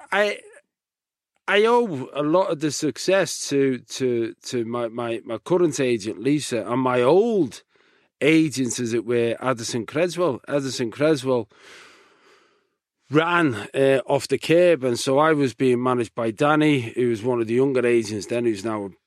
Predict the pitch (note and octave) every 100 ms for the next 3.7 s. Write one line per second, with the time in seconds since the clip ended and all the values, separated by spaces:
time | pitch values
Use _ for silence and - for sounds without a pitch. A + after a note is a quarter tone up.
0 | B2 B2 G#2+ G2+ - B2 A2+ G#2 A2+ G#2+
1 | - A#2+ A2+ B2 A2 B2+ C3+ C3+ B2 A#2
2 | B2+ A#2 - - C#3 E3 E3+ D3+ C#3 B2+
3 | A2+ C3 C#3 C3+ - G#2 G2